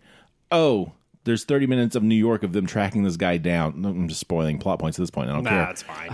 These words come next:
Speaker 1: Um, but I just, that could all be trimmed down. I don't feel like it adds any suspense. I don't feel it adds anything.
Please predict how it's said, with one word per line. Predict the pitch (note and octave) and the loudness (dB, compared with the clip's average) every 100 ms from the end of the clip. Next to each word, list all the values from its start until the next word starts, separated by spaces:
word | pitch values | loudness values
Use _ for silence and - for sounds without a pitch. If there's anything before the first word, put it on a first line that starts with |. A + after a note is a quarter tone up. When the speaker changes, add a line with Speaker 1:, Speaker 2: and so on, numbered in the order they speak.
| A#2+ | 0
Speaker 1:
Um, | A2+ G#2+ G2 F#2 - | 2 4 2 0 0
but | C3 B2 - - - | 0 0 -4 -8 -2
I | D3+ | -2
just, | C3+ D#3 D3+ C3+ - - - _ _ - _ _ - | 0 0 0 0 -4 -12 -18 _ _ -20 _ _ -2
that | C#3 C3+ | -2 0
could | A#2 | -2
all | G#2+ A#2 B2+ | 2 2 2
be | G#2 | 0
trimmed | - F#2 | 0 0
down. | F#2 G2 | 2 2
I | F#2+ | 2
don't | G#2+ | 0
feel | - | 0
like | A#2 G2+ | 0 0
it | C#2+ | 0
adds | F#2 G#2+ G#2+ | 0 0 2
any | G#2 | 0
suspense. | E2+ D#2 - C3+ C#3 C#3 - - - - - - - | 0 -6 -2 0 0 -2 -10 -16 -20 -20 -20 -12 -2
I | |
don't | A2 | 0
feel | G#2 A2 G#2 | 0 -2 -2
it | F2 | 0
adds | G2 G#2+ G2 | 2 2 2
anything. | A2+ A2+ A#2 G#2+ G#2 | 0 2 2 2 0